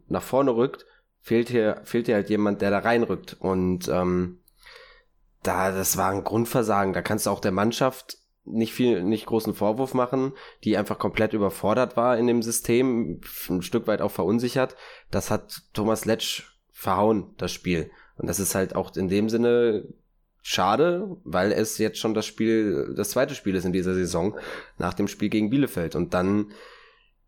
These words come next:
ist es halt logisch, dass da das System kritisiert wird, ähm, dass da einzelne Spieler jetzt auch herausgenommen werden, ist halt so die Sache, die einfach schlecht in dem System aussehen, ähm, die nicht so ganz ihre Rolle wissen. Und, ähm,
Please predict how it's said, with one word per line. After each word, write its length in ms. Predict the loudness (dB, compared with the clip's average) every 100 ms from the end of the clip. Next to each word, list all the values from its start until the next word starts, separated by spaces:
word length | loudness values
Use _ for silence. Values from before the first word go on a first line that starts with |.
| _ -2
ist 120 | 0
es 140 | 2
halt 160 | 2 4
logisch, 280 | 4 4 2
dass 180 | 0
da 100 | 2
das 180 | 2 2
System 340 | -2 0 0 0
kritisiert 520 | -2 -2 2 0 2
wird, 320 | 2 2 -2 -2
ähm, 600 | 0 2 2 2 0 -2
dass 500 | -4 -2 -6 -8 -12 -16 -20 _ -20 -20 -4
da 320 | 0 2 2
einzelne 420 | 0 0 2 0
Spieler 320 | 0 2 4
jetzt 180 | 4 2
auch 160 | 0 0
herausgenommen 580 | 2 0 0 0 2 2
werden, 360 | 2 2 2
ist 120 | 0
halt 140 | -2 -2
so 100 | 0
die 100 | 0
Sache, 460 | -2 0 0 0 -4
die 180 | -2 0
einfach 240 | 0 -4 -4
schlecht 280 | -2 0
in 140 | 0 2
dem 180 | 2 0
System 380 | -2 -2 -2
aussehen, 460 | 0 0 2 0 0 -8 _ _ _ _ _ _ _ _ _ -8
ähm, 260 | -2 0 2
die 140 | 0
nicht 160 | 0 0
so 80 | 0
ganz 240 | -2 -2
ihre 180 | -2 -2
Rolle 320 | 0 2 2
wissen. 300 | 0 0 -2 -4 -16 -18 -20 -10
Und, 360 | 0 0 0 0
ähm, 520 | 0 2 2 -2 -6